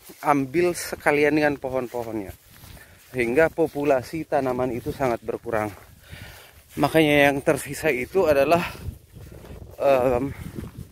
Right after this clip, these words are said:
yang putih atau yang sudah tidak bermanfaat lagi. Bahkan menurut orang di sini, yang putih itu kalau salah, disalahgunakan, itu katanya bisa bikin orang,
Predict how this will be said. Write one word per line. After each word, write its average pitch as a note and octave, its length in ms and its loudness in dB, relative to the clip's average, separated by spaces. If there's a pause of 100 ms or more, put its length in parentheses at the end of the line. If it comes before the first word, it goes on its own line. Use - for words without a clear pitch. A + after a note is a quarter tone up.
(1160)
yang C3+ 600 2 (1300)
putih - 400 -2 (160)
atau C#3+ 180 0
yang D3+ 220 4
sudah C3 320 0
tidak C#3 240 0
bermanfaat B2 480 -4
lagi. G#2 320 -4 (1040)
Bahkan A#3 320 0
menurut G3 320 4
orang F3+ 320 4
di F#3 100 -2
sini, E3+ 380 -4
yang G3+ 160 0
putih F#3 480 -6
itu A3+ 240 -6
kalau D3+ 240 4
salah, C#3 400 0 (320)
disalahgunakan, D3 1040 0 (560)
itu F3+ 260 0
katanya F#3+ 400 2
bisa F#3+ 380 0
bikin F3 440 -4
orang, F#3 460 2